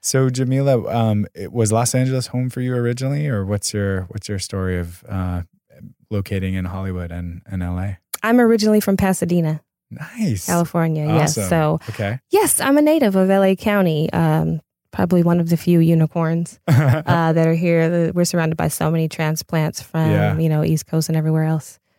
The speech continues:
Speaker 1: Yeah.
Speaker 2: But yes, I'm originally from here, and that's probably another reason why I'm so passionate and inspired to help our ecosystem here,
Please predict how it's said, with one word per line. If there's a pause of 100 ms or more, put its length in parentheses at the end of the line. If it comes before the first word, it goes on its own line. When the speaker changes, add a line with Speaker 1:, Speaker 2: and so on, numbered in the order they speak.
(240)
Speaker 1:
Yeah. (140)
Speaker 2:
But
yes,
I'm
originally
from
here, (340)
and
that's (320)
probably
another
reason
why
I'm
so
passionate
and
inspired
to
help
our
ecosystem
here,